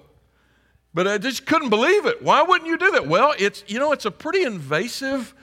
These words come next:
medical intervention. I, I think people ought to be able to make that call themselves. I, I really should. But then it went from bad to worse.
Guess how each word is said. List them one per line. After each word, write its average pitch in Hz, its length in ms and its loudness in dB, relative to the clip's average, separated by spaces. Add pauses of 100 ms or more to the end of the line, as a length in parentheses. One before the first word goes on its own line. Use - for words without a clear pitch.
(540)
medical 147 720 -6
intervention. 117 920 -12
I, 107 300 -18
I 160 140 -14
think 202 260 -16 (140)
people 214 340 -14
ought 180 100 -10
to 170 60 -14
be 165 240 -14
able 165 220 -12
to - 80 -16
make 151 240 -12
that - 200 -14
call 175 280 -12
themselves. - 840 -16
I, 120 280 -18
I - 20 -10
really 156 400 -12
should. - 460 -16 (1500)
But - 120 -12
then 226 100 -2
it 254 100 -10
went 175 180 -8
from 135 200 -16
bad 156 260 -12
to 127 80 -12
worse. 139 460 -10